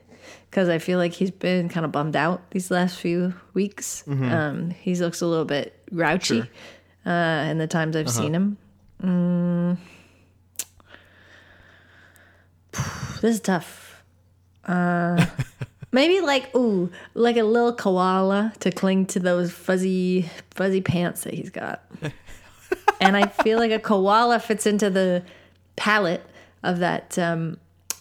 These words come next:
Speaker 1: beautiful suit he was wearing last week, where it was, like, outside,
Speaker 2: Hmm.
Speaker 1: inside colors matched, top and
Speaker 2: Right.
Speaker 1: bottom, or they reversed.
Speaker 2: I
Speaker 1: But I
Speaker 2: was
Speaker 1: thought it was a jumpsuit,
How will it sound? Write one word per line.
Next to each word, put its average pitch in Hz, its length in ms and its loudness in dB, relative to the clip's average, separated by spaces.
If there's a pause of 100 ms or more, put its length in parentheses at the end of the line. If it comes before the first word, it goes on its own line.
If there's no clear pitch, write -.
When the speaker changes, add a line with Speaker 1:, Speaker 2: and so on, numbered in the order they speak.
(100)
Speaker 1:
beautiful 208 460 0
suit 196 320 -2
he 175 100 -2
was 160 160 -4
wearing 151 260 -6
last 156 380 -8
week, - 480 -10
where 165 220 -2
it 160 80 -4
was, 160 180 -4
like, 156 300 -4 (240)
outside, 175 340 0
Speaker 2:
Hmm. 170 80 2
Speaker 1:
inside 165 380 0
colors 165 400 -2
matched, 156 480 -4 (720)
top 160 260 -2
and 120 80 -2
Speaker 2:
Right. 101 120 0
Speaker 1:
bottom, - 360 -6 (320)
or 175 140 -2
they 180 100 2
reversed. 170 560 -4
Speaker 2:
I 135 100 8
Speaker 1:
But 202 120 6
I 233 60 6
Speaker 2:
was 269 80 2
Speaker 1:
thought 311 120 6
it 240 60 4
was 202 120 0
a 185 80 2
jumpsuit, 196 520 0